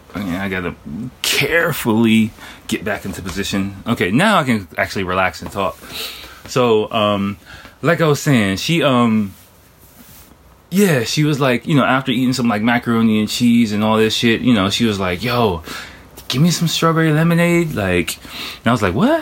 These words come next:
Why?" And she was like, "Well, 'cause the f-," you know, she's like, "Mm,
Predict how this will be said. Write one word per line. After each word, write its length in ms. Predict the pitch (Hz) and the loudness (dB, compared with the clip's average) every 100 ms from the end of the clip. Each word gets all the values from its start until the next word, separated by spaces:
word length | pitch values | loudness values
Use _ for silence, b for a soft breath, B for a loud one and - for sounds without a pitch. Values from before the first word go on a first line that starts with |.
| - | 0
Why?" 360 | 120 208 127 92 | 2 4 4 2
And 180 | 90 95 | 0 0
she 120 | 113 | 0
was 100 | 101 | 2
like, 100 | 95 | 2
"Well, 220 | 107 107 | 4 4
'cause 340 | - 120 98 | 2 0 0
the 100 | 98 | -2
f-," 220 | 90 - 151 | -4 -4 0
you 100 | 147 | 2
know, 100 | 95 | 2
she's 160 | 101 | -2
like, 180 | 87 - | -8 -4
"Mm, 340 | 151 175 107 | 2 4 2